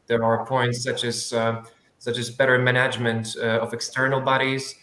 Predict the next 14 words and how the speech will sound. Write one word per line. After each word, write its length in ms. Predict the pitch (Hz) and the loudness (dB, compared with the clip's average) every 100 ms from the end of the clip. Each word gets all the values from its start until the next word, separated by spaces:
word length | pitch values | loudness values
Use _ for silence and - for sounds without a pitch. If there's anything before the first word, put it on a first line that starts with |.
| _ _ | _ _
um, 420 | 123 120 120 123 127 | 0 4 4 0 -4
new, 220 | 131 135 135 | -4 -2 0
more 220 | 131 123 | 2 2
efficient 600 | 117 135 - 117 117 110 | 2 0 -4 -4 -6 -6
asylum 500 | 117 117 131 139 139 | -8 0 2 2 0
rules, 540 | 127 135 135 135 135 - _ _ _ | -2 -2 -2 -2 -8 -16 _ _ _
uh, 440 | 113 113 110 110 110 - | 0 2 4 2 0 -10
solidarity 680 | - 123 120 123 139 139 143 | -8 -4 0 2 4 2 0
mechanisms, 720 | 143 139 135 139 135 131 135 | -4 -4 -6 -4 -4 -6 -8
but 200 | 131 120 | -4 -4
also, 680 | 120 151 151 151 139 139 139 - _ _ | 0 0 0 0 0 0 -4 -10 _ _
uh, 160 | 113 117 | 2 2
stronger 460 | 117 - 156 147 135 | 2 2 4 4 0
foresight, 680 | - 160 156 123 113 110 | 4 2 2 0 0 0